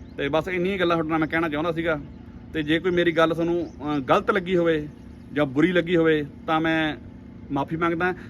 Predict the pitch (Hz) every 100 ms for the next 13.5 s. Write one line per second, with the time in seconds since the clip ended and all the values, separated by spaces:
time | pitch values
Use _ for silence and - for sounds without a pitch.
0 | - 139 208 226 214 202 180 185 185 175
1 | 175 165 - 143 147 175 170 175 175 165
2 | - - - - - 170 190 190 - -
3 | - 143 156 175 180 185 208 208 170 165
4 | 170 208 196 170 156 165 165 160 160 160
5 | 165 165 190 160 139 139 147 147 135 165
6 | 175 165 165 160 180 147 - 170 170 165
7 | 160 - - 156 180 196 160 151 160 170
8 | 170 - - - - 175 180 214 202 190
9 | 208 170 196 202 175 - - 143 175 190
10 | 185 190 190 165 156 170 170 175 175 170
11 | 160 - - - - 180 180 208 190 175
12 | 170 165 156 - 151 147 151 151 151 151
13 | 147 143 147 160 175